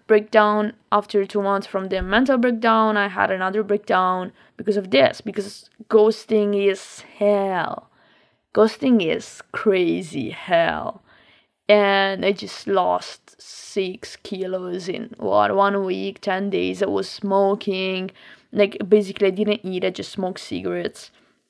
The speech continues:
And, uh, I tried with my parents, like, they tried actually to make me feel better, and then my friends, and then they did.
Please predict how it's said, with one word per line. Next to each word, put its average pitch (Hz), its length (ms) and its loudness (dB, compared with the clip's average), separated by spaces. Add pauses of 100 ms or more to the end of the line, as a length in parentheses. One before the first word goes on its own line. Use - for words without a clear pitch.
(680)
And, 202 600 0
uh, - 240 0 (560)
I 214 120 6
tried 190 840 4
with 196 180 -2
my 190 200 -4
parents, 185 960 -2 (400)
like, 190 220 -2
they 196 140 6
tried 190 480 2
actually 185 380 -2
to 196 100 -10
make 190 200 -10
me 202 100 -2
feel 185 200 -4
better, 208 680 6 (380)
and 202 140 0
then 190 120 6
my 180 140 -6
friends, 202 920 0 (680)
and 208 320 2
then 202 680 4
they 202 160 4
did. 208 560 2